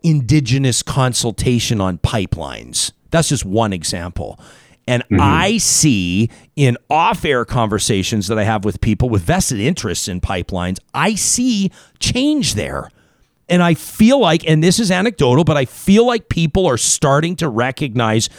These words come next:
Speaker 1: the importance, the imperative nature of those types of consultations. We had a letter, someone wrote an email to the show a couple of weeks ago. We read it on the air.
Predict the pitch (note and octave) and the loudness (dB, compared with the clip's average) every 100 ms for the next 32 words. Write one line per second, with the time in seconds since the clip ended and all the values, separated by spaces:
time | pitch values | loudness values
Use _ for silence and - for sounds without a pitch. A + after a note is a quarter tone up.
0 | - C#3+ D3+ D#3+ C3 - - G#3 A#3 A2+ | -4 -4 0 0 0 2 4 4 4 -2
1 | F#2+ - - - - D#3+ C#3+ A#2+ - F3 | -4 -4 -4 -8 0 2 2 0 -2 2
2 | C4 C4+ C3+ G2+ G#2+ G#2 - D3 C3 E3+ | 4 4 2 -2 0 0 0 0 2 0
3 | - F3 F3 F#3+ F3 F#3+ G#3 F#3 G3+ C#4+ | 2 -2 -2 -4 -4 -4 -4 -6 -6 -6
4 | - - - - - D#4 D4+ G3 D#3+ A#3+ | -10 -14 -18 -2 2 4 2 2 0 2
5 | A#3 C3 C#3+ G3 G#3 F#3+ D#3+ E3+ G3 D#3+ | 2 2 0 0 2 2 2 2 2 0
6 | E3+ C3 - G3+ D#3+ D#3+ D3 A#2 G3+ - | 0 -2 0 0 0 0 0 2 0 0
7 | C3 A2+ A2+ A#2+ E3+ D#3 D3 B2+ C3+ G#3 | 0 2 2 0 0 2 2 2 0 0
8 | A2+ | -4